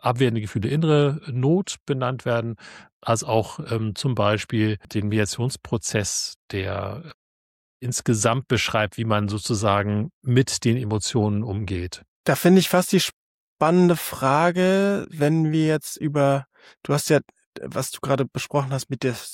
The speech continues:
Speaker 2: der Vertiefung, mit der
Speaker 1: Mhm,
Speaker 2: Emotionalität,
Speaker 1: mhm,
Speaker 2: ist ja
Speaker 1: ja,
Speaker 2: die
Speaker 1: ja.
Speaker 2: Vertiefungsleiter. Und da, äh, habe ich so in mir fast die Frage, wer kann denn da am besten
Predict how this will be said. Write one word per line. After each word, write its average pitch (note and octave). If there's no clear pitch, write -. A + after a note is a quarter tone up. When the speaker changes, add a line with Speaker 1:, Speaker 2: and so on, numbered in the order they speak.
Speaker 2:
der C3
Vertiefung, D3
mit A2+
der C3+
Speaker 1:
Mhm, B2
Speaker 2:
Emotionalität, C3
Speaker 1:
mhm, -
Speaker 2:
ist -
ja B2
Speaker 1:
ja, A2+
Speaker 2:
die C3+
Speaker 1:
ja. -
Speaker 2:
Vertiefungsleiter. C3
Und C#3
da, C3+
äh, C3+
habe C#3+
ich -
so C#3
in C#3+
mir C#3+
fast -
die C#3
Frage, C3+
wer C#3+
kann D#3
denn C#3
da C3+
am C3
besten B2+